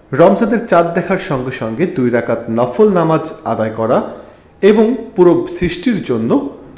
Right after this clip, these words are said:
রহমতের দোয়া করা। দুই,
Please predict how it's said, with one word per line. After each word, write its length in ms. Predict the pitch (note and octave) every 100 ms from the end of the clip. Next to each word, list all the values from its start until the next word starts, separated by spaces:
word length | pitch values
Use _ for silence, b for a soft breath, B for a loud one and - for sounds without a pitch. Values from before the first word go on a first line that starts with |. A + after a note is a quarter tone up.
| -
রহমতের 800 | C3+ C#3+ A#3+ D#3+ - C4 D3 -
দোয়া 220 | C3 A#2
করা। 360 | A2+ G#2 F#2 - - - - _ _ _ _ _ _ _ _ - - - _ _ _ _ _ _ - - - - - _ _ A#2
দুই, 520 | A#2+ D3+ C3+ C4 -